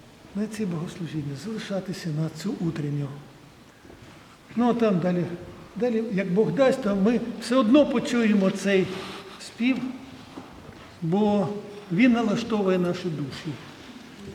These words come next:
на повернення до того світла, тої чистоти і ясності,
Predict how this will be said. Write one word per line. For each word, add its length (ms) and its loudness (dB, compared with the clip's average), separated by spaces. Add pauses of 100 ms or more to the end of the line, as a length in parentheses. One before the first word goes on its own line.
(720)
на 100 2
повернення 800 0 (2500)
до 240 2
того 320 2
світла, 500 -2 (1400)
тої 220 4
чистоти 500 -4
і 140 0
ясності, 540 -6